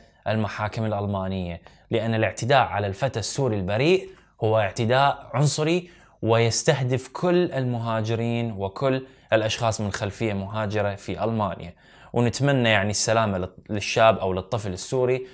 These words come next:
ونتمنى أنه ربي يصبر ويقوي أهله. كلنا نتعاطف وياكم وكلنا قلوبنا معكم. الآن ننتقل للموضوع الآخر. تعرفون أنه اليوم تحصل قمة بين المستشار أنجيلا ميركل ورؤساء المقاطعات،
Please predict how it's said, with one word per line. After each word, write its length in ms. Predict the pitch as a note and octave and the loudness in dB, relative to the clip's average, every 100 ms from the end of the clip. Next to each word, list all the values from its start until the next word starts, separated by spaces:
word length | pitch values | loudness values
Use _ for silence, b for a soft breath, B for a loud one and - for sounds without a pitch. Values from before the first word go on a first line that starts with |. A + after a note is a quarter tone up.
| B B B | B B B
ونتمنى 520 | G#2 G#2+ A#2 A2 A2 | -4 -2 0 0 0
أنه 240 | G#2+ G#2 G#2 | -2 -2 0
ربي 240 | G#2 C#3 | 0 0
يصبر 400 | G2 A2+ G2 G2 | -2 0 0 0
ويقوي 480 | F#2+ F#2 G2 F#2 E2+ | -2 -2 -4 -4 -2
أهله. 400 | G#2 G#2+ A#2+ C3 - | -4 -2 -2 -2 -2
كلنا 380 | C#3+ B2+ B2+ | 0 0 0
نتعاطف 600 | A#2 G2+ F#2+ G#2 G#2 - | -2 -2 0 0 0 -2
وياكم 360 | G#2+ G#2+ - G#2 | -2 -2 -2 -6
وكلنا 320 | G#2+ B2 A2+ | -4 -2 -2
قلوبنا 420 | G2 A2 A2 G#2+ | -2 -2 0 -2
معكم. 480 | G2+ F#2 G2 - G#2 G2+ b b | -4 -4 -6 -6 -8 -10 b b
الآن 400 | D#3 F#3 A3 B3 | 6 8 8 8
ننتقل 380 | A3 F#3+ G#3 G#3+ | 6 4 2 4
للموضوع 560 | G3+ F3 D#3+ D3 E3 C3+ | 6 6 6 6 6 6
الآخر. 580 | B2+ A2 G2 - F2 G2+ - - | 6 6 4 -2 -6 -8 -14 0
تعرفون 640 | C#3+ E3+ C#3+ F3 F#3+ F#3+ | 6 6 6 6 6 6
أنه 360 | C#3 D3 C#3 C3+ | 4 4 4 2
اليوم 560 | B2+ C3 C#3+ F#3 G#3+ - - - _ | 2 4 4 2 0 -4 -14 -20 _
تحصل 420 | D#3+ - - A#2+ | -2 0 0 0
قمة 440 | - C#3+ C3+ A2 G2+ | 0 2 2 2 2
بين 400 | A#2+ B2 G#2+ - | 2 2 0 -2
المستشار 640 | A2+ G#2+ - G#2+ A#2+ A2+ | -2 -2 -4 -2 0 0
أنجيلا 320 | G#2+ A2 G2+ | 0 -2 -2
ميركل 520 | G#2+ A2+ A2+ B2+ A#2 - | -2 -2 -4 -4 -4 -4
ورؤساء 800 | A#2 G#2 G#2 G#2+ - A#2+ A2+ - A2 | -2 0 0 -2 0 2 2 0 -6
المقاطعات، 920 | G2 F#2 G2+ G2+ G2 G#2+ D#3 G3 | -4 -4 -4 -2 0 4 4 4